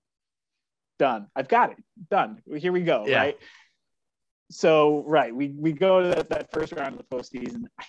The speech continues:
Speaker 1: I don't even remember. It was
Speaker 2: Against Cleveland.
Speaker 1: Cleveland that year.
Speaker 2: Yeah.
Speaker 1: It was Cleveland. Yeah. And, uh,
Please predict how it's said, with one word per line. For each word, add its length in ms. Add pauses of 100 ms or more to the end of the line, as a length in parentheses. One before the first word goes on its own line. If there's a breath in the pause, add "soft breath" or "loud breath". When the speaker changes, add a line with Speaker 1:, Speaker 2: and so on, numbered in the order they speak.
(120)
Speaker 1:
I 60
don't 180
even 160
remember. 540
It 40
was 100 (120)
Speaker 2:
Against 340
Cleveland. 560
Speaker 1:
Cleveland 160
that 80
year. 140
Speaker 2:
Yeah. 160
Speaker 1:
It 60 (120)
was 100
Cleveland. 360 (240)
Yeah. 360
And, 460
uh, 260